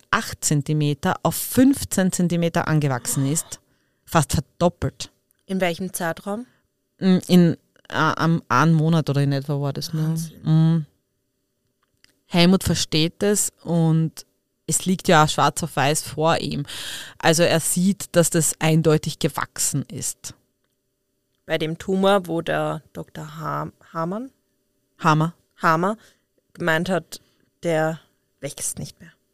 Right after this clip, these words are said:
Speaker 1: Genau.
Speaker 2: Okay.
Speaker 1: Also Helmut weiß auch gar nicht, wie er das seiner Frau Erika erklären soll, aber sicherheitshalber ruft er nochmal Doktor Rostowski an, obwohl der ihm ja schon abgesagt hat, dass sie weiter Olivia therapieren möchte.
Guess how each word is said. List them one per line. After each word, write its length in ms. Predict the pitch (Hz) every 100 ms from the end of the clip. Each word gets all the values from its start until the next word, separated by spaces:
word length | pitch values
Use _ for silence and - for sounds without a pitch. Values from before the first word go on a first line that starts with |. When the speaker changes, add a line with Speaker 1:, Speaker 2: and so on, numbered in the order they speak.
| -
Speaker 1:
Genau. 220 | - 135 - - _ _ _ _ _ _ _ _
Speaker 2:
Okay. 240 | - - _ - - - - -
Speaker 1:
Also 160 | - 175
Helmut 340 | 185 175 185
weiß 220 | 147 156 180
auch 200 | - - -
gar 160 | 156
nicht, 120 | 170 175
wie 60 |
er 80 | 165
das 220 | 165 165
seiner 160 | 165 156
Frau 240 | - 156
Erika 400 | - 160 175 -
erklären 520 | 147 - - 165 196
soll, 160 | 151 175
aber 160 | 185 170
sicherheitshalber 1000 | - - - 156 156 - 143 143 180
ruft 280 | 175 170 -
er 60 | 170
nochmal 340 | 160 - 151
Doktor 320 | 165 - -
Rostowski 720 | 147 147 - 160 170 - - -
an, 320 | 92 139 143 -
obwohl 300 | 151 143 151
der 160 | 147
ihm 100 | 147
ja 80 | 143
schon 200 | 135 135
abgesagt 640 | 143 - 143 - 131 -
hat, 160 | 139 -
dass 120 | 131
sie 240 | - 143 135
weiter 380 | 139 127 139 -
Olivia 320 | 139 139 139
therapieren 560 | - 143 139 - 139 139
möchte. 400 | - - -